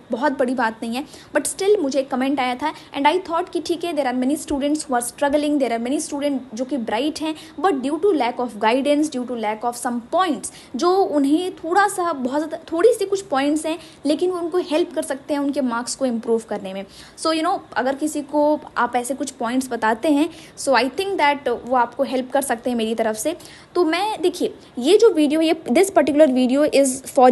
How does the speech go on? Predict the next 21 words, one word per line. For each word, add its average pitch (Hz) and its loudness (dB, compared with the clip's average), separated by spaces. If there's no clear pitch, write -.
geography, 190 2
मैं 254 6
इसमें 294 4
आपको 277 2
सिर्फ 294 2
geography 247 6
बताने 240 2
वाली 208 2
हूँ, 330 4
but 466 4
geography 359 6
is 427 -2
a - -6
subject, 208 -6
Geography 311 6
आपका 381 4
one 269 6
of 320 2
the 349 2
subjects 254 0
है। 359 2